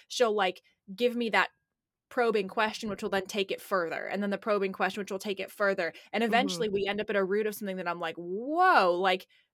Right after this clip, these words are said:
Speaker 1: I didn't even expect us to talk about this today, but clearly there's a lot there,
Speaker 2: That's
Speaker 1: you know?
Speaker 2: interconnected, right.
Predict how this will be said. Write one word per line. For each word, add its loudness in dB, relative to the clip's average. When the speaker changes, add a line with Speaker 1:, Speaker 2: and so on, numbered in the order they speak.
Speaker 1:
I 8
didn't 0
even -2
expect -4
us -6
to -6
talk 0
about 0
this -2
today, -2
but -4
clearly 0
there's 0
a 0
lot -2
there, -6
Speaker 2:
That's -2
Speaker 1:
you 0
know? 2
Speaker 2:
interconnected, -4
right. -2